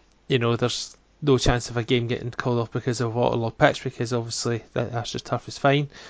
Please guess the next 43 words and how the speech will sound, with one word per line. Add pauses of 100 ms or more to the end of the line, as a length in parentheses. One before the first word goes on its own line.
(280)
It's
only
when
it's
excessive,
um, (300)
freezing
weather,
like
we
had
in
February
this
year, (680)
um,
when
games
get
called
off
in
AstroTurf.
But, (480)
um, (1300)
at
the
end
of
the
day,
grass
pitches
are
much
better. (220)
Um, (300)
although, (560)
in
saying
that,
with
the,